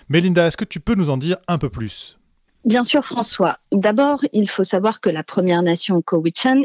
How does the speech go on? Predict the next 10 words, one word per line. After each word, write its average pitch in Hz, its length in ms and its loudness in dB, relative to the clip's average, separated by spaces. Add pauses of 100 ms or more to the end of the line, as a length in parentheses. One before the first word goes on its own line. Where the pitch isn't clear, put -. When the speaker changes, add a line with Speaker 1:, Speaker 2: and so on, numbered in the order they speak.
Speaker 2:
est 214 80 4
la 180 140 2
plus 247 320 2
importante 208 680 -2
de 180 160 0
Colombie-Britannique 175 960 0
avec - 460 -2
cinq - 420 -10
mille 202 220 0
membres. 147 380 -4